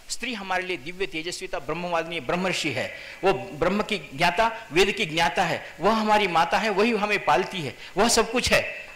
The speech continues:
उस, उस सभी के लिए हमारी उतना ही श्रेष्ठता के साथ हम स्त्री को भी मान्यता देनी चाहिए, उसके साथ भी उतना ही प्रेम।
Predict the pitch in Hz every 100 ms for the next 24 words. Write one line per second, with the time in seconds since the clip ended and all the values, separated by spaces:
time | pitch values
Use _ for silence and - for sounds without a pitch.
0 | - 262 - 247 - - 247 - 220 262
1 | 262 226 233 196 208 196 170 247 254 247
2 | - 220 185 208 185 175 180 180 - -
3 | 190 196 180 165 151 - - 226 214 196
4 | 175 147 175 175 175 151 175 165 175 185
5 | 214 - 180 - 220 202 196 196 151 190
6 | 190 - 165